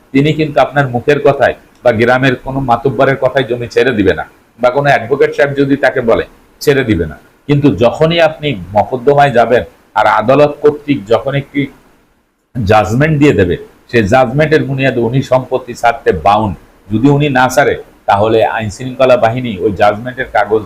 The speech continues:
দিয়ে আর তাকে উচ্ছেদ করে দিবে, এবং সেটা আইনের দৃষ্টিতে শুদ্ধ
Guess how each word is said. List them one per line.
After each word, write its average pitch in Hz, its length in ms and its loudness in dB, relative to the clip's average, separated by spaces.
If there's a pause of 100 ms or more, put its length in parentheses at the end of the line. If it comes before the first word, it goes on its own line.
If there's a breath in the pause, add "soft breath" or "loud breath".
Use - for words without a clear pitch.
(140)
দিয়ে 117 200 2 (420)
আর 95 140 -4
তাকে 98 260 -2
উচ্ছেদ 98 380 -2
করে 117 180 2
দিবে, 123 260 0 (360)
এবং 123 140 0 (100)
সেটা 127 180 0 (100)
আইনের 104 300 -2 (100)
দৃষ্টিতে 139 520 0 (400)
শুদ্ধ 123 320 0